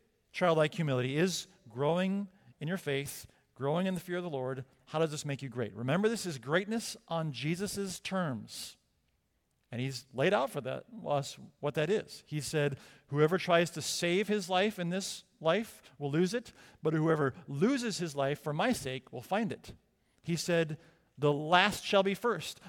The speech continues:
the least shall be greatest." He's not just describing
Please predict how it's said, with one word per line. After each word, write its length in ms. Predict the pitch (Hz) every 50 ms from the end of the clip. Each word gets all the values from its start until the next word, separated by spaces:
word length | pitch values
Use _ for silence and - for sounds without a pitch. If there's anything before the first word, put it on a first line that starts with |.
| -
the 80 | - 160
least 360 | 147 160 202 208 196 - -
shall 200 | - - 185 180
be 100 | 175 170
greatest." 500 | 151 180 208 220 - - - - - - - - - - - - - - - - - _ _ _ _ _
He's 160 | - 147 160
not 220 | 226 262 240 185
just 280 | 147 143 190 170 - -
describing 960 | - 135 - - - - 131 139 143 147 135 113 120 110 107 107 107 104 90